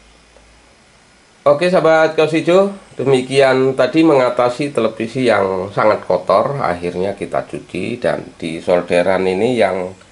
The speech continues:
eh, kotor sekali, eh,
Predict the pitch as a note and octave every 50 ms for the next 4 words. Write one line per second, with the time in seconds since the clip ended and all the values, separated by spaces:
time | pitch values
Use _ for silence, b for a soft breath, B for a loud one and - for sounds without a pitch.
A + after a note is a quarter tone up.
0 | b b b b b b _ _ _ - G1+ F2 - - G1+ - - - - F#2
1 | - - F2+ F2 - F#2+ F#2+ G2 - G2+ - E2+ E2 E2+ F#2+ A2+ B2+ C3+ D3 D3+
2 | D#3 D3+ - _ _ _ _ _ _ _ _ _ _ _ _ _ _ _ - -
3 | G1+ G1+ G1+ G1+ G1+ G1+ G1+